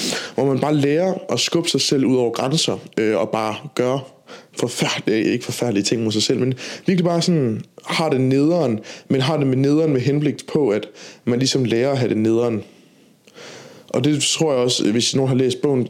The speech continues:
Can't Hurt Me af David Goggins, er et perfekt eksempel på, øhm, hvor han ligesom siger, "Learn to be comfortable in the uncomfortable."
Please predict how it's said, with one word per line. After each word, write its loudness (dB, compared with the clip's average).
Can't 2
Hurt 0
Me 2
af 0
David 0
Goggins, 0
er -2
et -2
perfekt -4
eksempel 0
på, -2
øhm, 2
hvor -2
han 0
ligesom 2
siger, 2
"Learn 2
to -2
be 0
comfortable 0
in 2
the -2
uncomfortable." 0